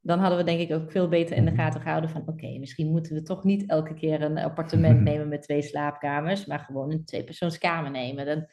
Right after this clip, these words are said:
Speaker 1: had het prima gekund. Maar wij zijn daar
Speaker 2: Ja.
Speaker 1: ook wel een beetje laks in geweest, denk
Speaker 2: Mhm.
Speaker 1: ik.
Speaker 2: Ja, en
Speaker 1: Ja.
Speaker 2: ik denk, qua richtlijn hadden we voor de goedkopere landen ongeveer vijftig euro aan budget om te slapen en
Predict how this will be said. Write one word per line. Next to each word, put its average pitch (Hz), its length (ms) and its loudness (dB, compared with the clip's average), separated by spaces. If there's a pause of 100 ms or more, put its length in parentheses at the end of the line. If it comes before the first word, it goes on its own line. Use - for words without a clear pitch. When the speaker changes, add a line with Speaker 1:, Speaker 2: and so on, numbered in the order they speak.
(260)
Speaker 1:
had 165 140 -2
het 160 120 0
prima 170 300 0
gekund. 160 540 0 (680)
Maar 156 220 -6 (120)
wij 151 180 0
zijn 170 180 -2
daar 160 140 0
Speaker 2:
Ja. - 60 -4
Speaker 1:
ook 190 140 0
wel 160 100 -4
een 151 80 -6
beetje 147 380 -6
laks - 260 -10
in 120 80 -12
geweest, - 360 -8
denk 110 120 6
Speaker 2:
Mhm. 104 100 4
Speaker 1:
ik. - 320 -6 (260)
Speaker 2:
Ja, 107 220 6
en 113 180 6
Speaker 1:
Ja. 120 60 12
Speaker 2:
ik 117 100 12
denk, 127 260 6 (160)
qua 117 180 6
richtlijn 131 400 6
hadden 120 320 8
we 123 220 0 (440)
voor 123 120 2
de 117 60 4
goedkopere 127 540 2
landen 117 300 6
ongeveer 117 680 0
vijftig 120 420 2
euro 113 240 2
aan 110 100 0
budget 110 320 -2
om 113 100 0
te - 80 -12
slapen 127 580 0
en 117 360 0